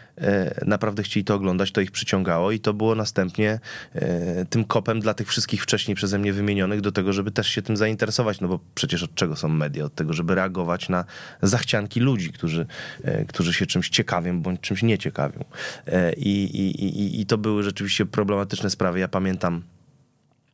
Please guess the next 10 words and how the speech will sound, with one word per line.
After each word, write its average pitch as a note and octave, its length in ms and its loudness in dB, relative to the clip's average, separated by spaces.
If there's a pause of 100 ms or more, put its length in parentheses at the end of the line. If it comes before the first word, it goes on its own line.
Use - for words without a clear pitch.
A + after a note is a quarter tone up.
(260)
e, D#2+ 300 -2 (280)
jakieś, - 400 -2 (380)
zbieraliśmy F2 580 0
jakieś E2 180 -4
pierwsze F2+ 320 0
wypowiedzi F#2 560 0
znanych F#2+ 600 2 (240)
w - 120 -16
tamtych F#2+ 320 0
czasach, G2 520 -2